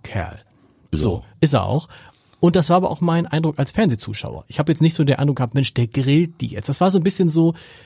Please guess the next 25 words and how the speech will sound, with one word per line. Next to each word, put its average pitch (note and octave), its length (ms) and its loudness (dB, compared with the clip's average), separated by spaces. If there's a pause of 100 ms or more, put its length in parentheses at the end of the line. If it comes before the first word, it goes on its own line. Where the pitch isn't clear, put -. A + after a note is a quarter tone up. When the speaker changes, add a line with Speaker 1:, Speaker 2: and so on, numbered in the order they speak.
(100)
Speaker 1:
wie C#3+ 80 2
man D3 100 4
das C#3+ 140 0
auch A#2 100 -4
von - 160 0
den B2+ 140 0
anderen C#3+ 400 0
Talkshows C3+ 560 -2
kennt, C3+ 320 0
wo C3 80 2
die, B2+ 160 -8
mit - 160 0
den C3 100 2
Leuten C3 280 2
ja B2+ 100 0
eigentlich B2 260 -2
relativ B2 360 -4
nett, A2 240 -4 (100)
also A#2+ 180 0
Barbara G#2 380 -6
Schöneberger G#2 800 -6
oder B2 140 -2
Giovanni B2 280 -2
Di A#2 120 -4
Lorenzo, A#2 440 -2